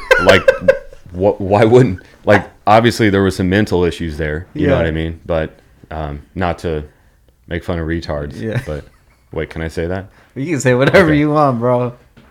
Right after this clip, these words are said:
Speaker 1: But, um, <clears throat> so I just gave up, man. I just
Speaker 2: <clears throat>
Speaker 1: hire older people now. Um, Roach actually, uh, Ken and Roach actually gave me a, a good referral, and, um, the guy's been working really good with us. He's a hard worker,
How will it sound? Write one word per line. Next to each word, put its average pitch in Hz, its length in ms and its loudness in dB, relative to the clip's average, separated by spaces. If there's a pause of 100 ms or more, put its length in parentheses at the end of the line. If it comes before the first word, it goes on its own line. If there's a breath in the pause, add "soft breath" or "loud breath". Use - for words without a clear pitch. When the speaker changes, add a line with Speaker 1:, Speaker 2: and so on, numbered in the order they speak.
Speaker 1:
But, 104 180 4
um, 90 400 0
<clears throat> 98 300 -2 (640)
so 117 120 4
I 110 60 8
just 110 180 -2
gave 113 200 2
up, 98 180 2
man. 95 220 -2
I 98 80 0
just 156 320 -2
Speaker 2:
<clears throat> - 0 -
Speaker 1:
hire 95 460 0
older 98 240 -2
people 90 280 -4
now. 82 280 -4 (160)
Um, 82 420 -4 (760 soft breath)
Roach 104 320 4
actually, 101 600 0
uh, 85 300 -2 (760)
Ken 113 180 0
and 107 80 2
Roach 104 280 2
actually 92 480 -2
gave 92 240 -2
me 92 140 -4
a, 78 260 -4
a - 100 -12
good 90 160 -6
referral, 90 640 -2
and, 76 160 -6
um, 69 420 -8 (1300)
the - 80 -20
guy's 87 220 -2
been 85 140 -4
working 87 240 -4
really 85 220 -4
good 85 140 -4
with 85 160 -6
us. 85 220 -4
He's 80 120 -10
a 80 80 -6
hard 85 200 -4
worker, 80 500 -6